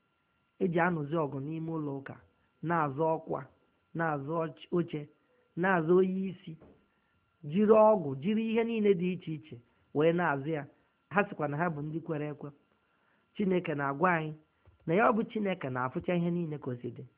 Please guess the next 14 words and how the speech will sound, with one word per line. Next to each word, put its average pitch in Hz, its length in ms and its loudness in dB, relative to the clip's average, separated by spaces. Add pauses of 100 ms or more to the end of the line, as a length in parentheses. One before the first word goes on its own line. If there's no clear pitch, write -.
(220)
Ya 185 180 2
wa 160 100 4
bụkwa 143 360 -8
na 143 100 -4
onye 175 140 0
ga-ekpebi 156 580 -6 (360)
ikpe. 160 360 -4 (720)
O 208 100 4
kpebigo 175 440 2
sị, 202 280 0 (280)
"Ala 175 460 6 (340)
innahum 202 480 2
humul 196 320 0
mufsidun." 143 640 -8